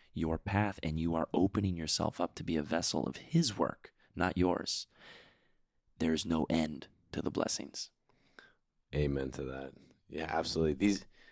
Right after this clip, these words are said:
Speaker 2: hey, these things are meant to be life-giving, you know, like, you're, you're seeking the truth out in, in this world.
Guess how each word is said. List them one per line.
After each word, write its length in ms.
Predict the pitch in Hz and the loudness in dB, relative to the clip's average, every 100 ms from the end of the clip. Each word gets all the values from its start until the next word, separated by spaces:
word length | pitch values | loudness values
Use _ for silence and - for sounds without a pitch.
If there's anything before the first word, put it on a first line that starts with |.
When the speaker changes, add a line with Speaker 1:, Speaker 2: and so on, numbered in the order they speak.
| _ | _
Speaker 2:
hey, 340 | 87 80 69 69 - - | -2 0 0 -6 -16 -8
these 160 | 80 | -2
things 240 | 92 85 78 | 2 2 2
are 80 | 76 | 0
meant 280 | 71 76 | 0 -2
to 80 | 71 | -4
be 120 | 69 | -4
life-giving, 640 | 69 69 71 - 76 69 71 | -2 -2 -2 -4 -4 -4 -6
you 200 | 69 69 | -6 -6
know, 140 | 78 | -6
like, 480 | 76 71 - - - _ - | -6 -8 -10 -14 -16 _ -4
you're, 520 | 78 78 78 73 - - | 2 6 6 4 -2 2
you're 180 | 90 | 6
seeking 720 | 87 - 90 87 - 76 69 69 _ _ _ _ _ _ _ - | 6 4 0 0 4 4 2 -4 _ _ _ _ _ _ _ 0
the 100 | 85 | 0
truth 600 | - 82 71 - - - - - | 4 4 4 0 -14 -20 -8 2
out 260 | 80 73 | 2 4
in, 340 | 76 69 67 - | 4 2 0 -2
in 160 | 78 | 0
this 220 | 73 - 73 | 0 0 0
world. 380 | 76 69 67 | 2 2 -2